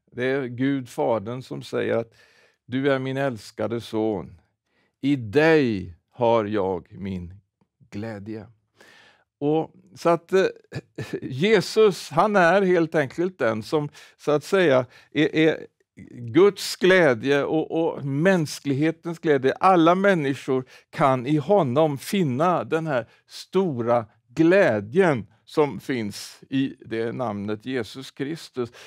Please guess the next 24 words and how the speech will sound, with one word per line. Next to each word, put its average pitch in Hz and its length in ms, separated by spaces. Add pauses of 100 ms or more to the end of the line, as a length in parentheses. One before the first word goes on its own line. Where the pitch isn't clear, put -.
(100)
Och 147 180
det 190 80
är 208 40
därför 175 680
det 147 200
budskap 165 920 (180)
som, 165 420
som, 165 380 (380)
som 165 200
förkunnas, 190 960
när 143 360
vi 160 120
förkunnar 180 800
och, 165 200
och, 165 360
och 156 100 (200)
berättar 160 720
om 151 160
Jesus, 131 460
så 147 140
kallas 160 420
det 151 140
för 131 260 (240)
evangelium. 160 1800